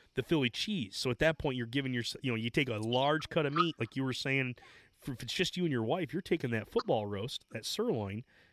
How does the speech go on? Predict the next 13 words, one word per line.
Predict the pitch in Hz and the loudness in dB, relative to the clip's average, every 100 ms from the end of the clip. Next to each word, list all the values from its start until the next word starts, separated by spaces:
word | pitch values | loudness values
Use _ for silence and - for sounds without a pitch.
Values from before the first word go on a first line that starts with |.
| _ | _
and | 135 | -2
you're | 143 | 0
sectioning | - - 160 - 127 | 0 0 -2 -2 -2
it | 110 | 2
out. | 165 151 _ _ _ | 2 2 _ _ _
Do | 180 | 0
the | 214 | 2
same | - 214 202 | 0 -2 -4
thing | - 190 | -4 -2
with | 156 | -2
the | |
big | - 156 120 | -2 -6 -6
cuts, | - 208 - - | -8 -8 -6 -8